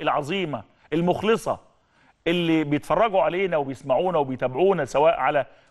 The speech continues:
وسائل التواصل الاجتماعي أو على التلفزيون أو ما شابه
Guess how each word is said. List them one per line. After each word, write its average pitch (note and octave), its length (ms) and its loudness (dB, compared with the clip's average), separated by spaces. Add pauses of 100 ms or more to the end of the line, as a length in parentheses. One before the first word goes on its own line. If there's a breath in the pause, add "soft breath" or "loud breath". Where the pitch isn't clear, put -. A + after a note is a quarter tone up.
وسائل D3+ 340 -4
التواصل D3 380 -2
الاجتماعي C3+ 600 0
أو B2+ 200 -2
على C3+ 300 0 (400 soft breath)
التلفزيون C3+ 720 0
أو C#3 160 0
ما C#3 120 4
شابه A3 380 2